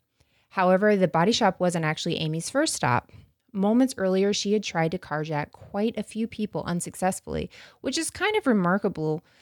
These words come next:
considering she's holding a shotgun and walking around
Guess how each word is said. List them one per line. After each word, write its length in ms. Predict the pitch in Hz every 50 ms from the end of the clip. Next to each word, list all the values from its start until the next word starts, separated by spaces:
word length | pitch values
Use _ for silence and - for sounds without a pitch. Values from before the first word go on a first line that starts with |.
| _ _ _
considering 520 | - 208 190 - - 202 180 180 180 180
she's 340 | 170 - - - 180 170 160
holding 480 | 180 - - - 185 226 262 269 233 165
a 60 | -
shotgun 540 | 143 - 165 156 175 214 - - 156 156 156
and 120 | 156 156
walking 380 | 156 156 151 160 - - 160 156
around 680 | 147 151 165 180 196 202 175 151 151 156 151 - -